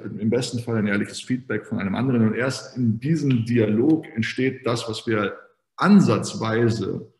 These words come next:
als moralische Wahrheit bezeichnen könnten. Aber das ist halt ein,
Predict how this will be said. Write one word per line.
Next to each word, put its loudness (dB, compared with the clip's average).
als -6
moralische 0
Wahrheit -2
bezeichnen -6
könnten. -4
Aber 0
das 2
ist -2
halt 0
ein, 0